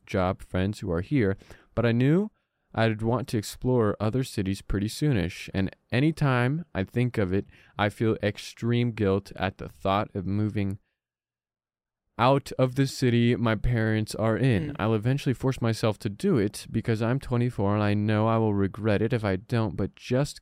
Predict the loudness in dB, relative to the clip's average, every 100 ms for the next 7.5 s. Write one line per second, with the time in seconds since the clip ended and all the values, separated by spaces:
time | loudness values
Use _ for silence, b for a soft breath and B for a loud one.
0 | -6 -2 0 0 -2 0 -2 -2 -2 0
1 | 0 -2 -2 -2 -2 -8 -20 _ _ 0
2 | 0 2 0 -2 -2 -2 -2 -2 -4 -4
3 | -2 0 0 -2 B B B -4 -2 0
4 | -2 -2 0 0 0 0 0 -2 -4 -4
5 | -2 0 -2 -2 -4 -2 -2 -2 -6 -6
6 | -4 -4 -4 -6 -8 -6 -6 -6 -8 -8
7 | -10 -10 -10 -10 -10